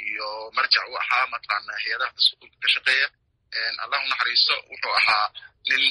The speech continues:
dowladeed oo dowladnimada Soomaaliya mataqaana ka baxay. Eh, sabir iyo iimaan guud ahaan ummadda Soomaaliyeed, eh, iyo qoyskii uu ka geeriyooday si gaar ah.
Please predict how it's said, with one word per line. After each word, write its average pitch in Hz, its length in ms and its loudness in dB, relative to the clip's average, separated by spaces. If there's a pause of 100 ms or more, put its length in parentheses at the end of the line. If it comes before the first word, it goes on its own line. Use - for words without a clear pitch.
dowladeed - 500 2
oo - 160 0
dowladnimada 127 440 2
Soomaaliya 120 600 2
mataqaana 113 420 -2
ka 120 140 -2
baxay. 131 280 -2 (100)
Eh, - 200 -6 (360)
sabir 147 260 0
iyo 131 80 -2
iimaan 120 260 -10
guud - 200 -12
ahaan 123 180 0
ummadda 117 220 -2
Soomaaliyeed, 113 460 0 (420)
eh, 113 280 0 (520)
iyo - 180 -6
qoyskii - 420 4
uu - 100 -12
ka 120 120 0
geeriyooday 104 440 -2
si - 140 -2
gaar 107 220 2
ah. - 80 -2